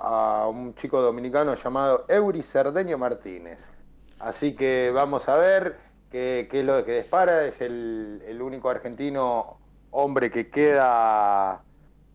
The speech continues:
peleando. Después va a ser, eh, su debut, eh, Dayana,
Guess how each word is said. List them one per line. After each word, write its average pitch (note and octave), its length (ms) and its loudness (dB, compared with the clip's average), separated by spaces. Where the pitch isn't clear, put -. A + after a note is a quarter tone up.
peleando. E3+ 600 4
Después F3 280 2
va D#3 80 4
a C3 60 0
ser, D#3 280 2
eh, C3 160 2
su - 220 -6
debut, C3 420 2
eh, G2+ 800 -10
Dayana, G#2+ 1400 0